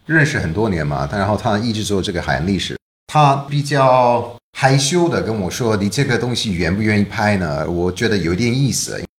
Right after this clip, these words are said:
他也做过记者，也做了一些电视台的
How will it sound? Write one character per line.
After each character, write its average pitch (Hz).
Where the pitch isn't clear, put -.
他 220
也 -
做 123
过 104
记 104
者， -
也 82
做 123
了 95
一 98
些 95
电 139
视 -
台 73
的 87